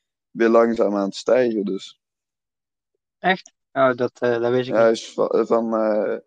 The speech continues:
Speaker 1: vanaf tweeëntwintig februari, toen was hij, eh, zesenveertig dollar.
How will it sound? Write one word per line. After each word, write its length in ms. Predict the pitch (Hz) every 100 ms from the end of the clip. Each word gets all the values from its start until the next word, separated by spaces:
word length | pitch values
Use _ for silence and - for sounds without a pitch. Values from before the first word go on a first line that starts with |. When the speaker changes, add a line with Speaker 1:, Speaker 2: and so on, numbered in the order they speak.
| _ _ _ _ _ _
Speaker 1:
vanaf 360 | - 117 120 -
tweeëntwintig 580 | - 135 151 139 123
februari, 720 | - 127 120 110 110 113 127 110
toen 180 | 123
was 220 | 120 120 -
hij, 240 | 110 107
eh, 20 | 101
zesenveertig 680 | 104 120 135 120 123 123
dollar. 480 | 104 110 120 139 175